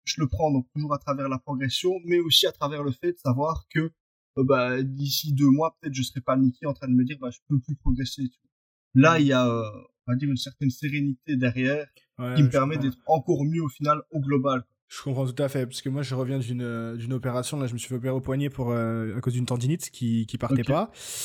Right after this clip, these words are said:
Speaker 2: Et, euh, et donc, c'était sûrement, bon, il y a le, le téléphone et le, la souris, mais c'était sûrement aussi à cause du bench, tu vois. J'ai un souci au coude aussi qui, qui vient souvent quand je bench, qui part et qui revient. Alors que,
Speaker 1: Ok.
Speaker 2: tu vois, je fais du développé, euh, si je fais des, du développé couché aux haltères, j'ai rien de tout ça,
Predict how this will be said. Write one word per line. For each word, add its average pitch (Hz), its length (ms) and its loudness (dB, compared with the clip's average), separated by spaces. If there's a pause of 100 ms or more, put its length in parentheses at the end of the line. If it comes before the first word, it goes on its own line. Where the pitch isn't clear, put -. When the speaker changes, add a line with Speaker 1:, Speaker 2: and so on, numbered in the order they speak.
(300)
Speaker 2:
Et, 127 260 0
euh, 113 640 -2
et 120 60 -4
donc, 120 160 -6
c'était - 180 -6
sûrement, 131 320 -2
bon, 117 220 -4
il 120 80 0
y 117 40 0
a 113 280 -2
le, 117 80 -2
le 117 240 -2
téléphone 123 420 -2
et 120 60 0
le, 113 180 0
la 117 140 -4
souris, 147 240 -4
mais 139 80 0
c'était - 120 -10
sûrement 123 200 -2
aussi 120 160 -4
à 110 40 -4
cause 117 180 -2
du 120 100 -8
bench, 175 320 -2
tu - 80 -6
vois. 143 240 -2 (340)
J'ai 113 140 -4
un 120 80 0
souci 127 300 -2
au 127 60 2
coude 135 280 -2
aussi 131 240 -2
qui, 117 340 -2
qui - 160 -8
vient 120 140 -2
souvent 135 260 -2
quand 120 120 -2
je 113 80 -4
bench, 143 260 -2
qui - 100 -16
part 127 200 -2
et 117 60 -2
qui 117 120 -6
revient. 123 360 -2 (380)
Alors 120 220 -2
que, 139 60 2
Speaker 1:
Ok. - 180 -4
Speaker 2:
tu - 80 -4
vois, 165 80 2
je - 100 -2
fais 139 100 0
du 127 120 -2
développé, 135 360 0
euh, 127 420 2
si - 200 -8
je - 60 -4
fais 143 100 0
des, 127 340 0
du 120 120 -4
développé 131 280 0
couché 135 240 -2
aux 131 120 0
haltères, 156 400 -2 (120)
j'ai 110 240 -6
rien 160 280 0
de 160 80 -2
tout 170 80 -2
ça, 165 260 -4